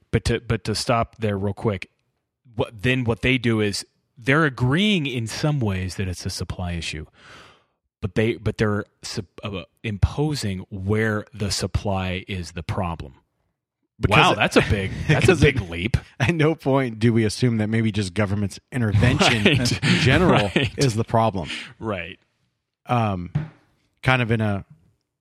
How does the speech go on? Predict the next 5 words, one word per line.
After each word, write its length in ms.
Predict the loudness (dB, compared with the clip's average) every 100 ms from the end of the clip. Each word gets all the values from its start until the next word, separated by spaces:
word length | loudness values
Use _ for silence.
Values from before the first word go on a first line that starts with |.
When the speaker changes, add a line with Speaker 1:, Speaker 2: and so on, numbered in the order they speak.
| _ _ 0
Speaker 2:
unrelated 540 | 4 4 4 2 2
but 160 | 0 -2
still 260 | 2 4 4
government 580 | 2 2 4 2 0 -6 -4
intervening 840 | 0 0 0 0 0 -2 -4